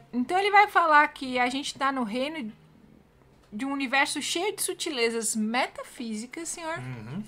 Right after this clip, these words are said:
Speaker 1: Preste atenção. E manhas teológicas. Eu acho muito importante pra gente esses dois termos que o Marx vai, vai escolher aqui.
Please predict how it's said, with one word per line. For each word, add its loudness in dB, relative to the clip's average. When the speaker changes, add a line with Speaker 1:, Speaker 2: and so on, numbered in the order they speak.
Speaker 1:
Preste -10
atenção. -4
E -2
manhas 2
teológicas. 6
Eu -4
acho -4
muito -14
importante -12
pra -8
gente -10
esses -10
dois -6
termos -8
que -14
o -10
Marx -10
vai, -8
vai -10
escolher -6
aqui. -6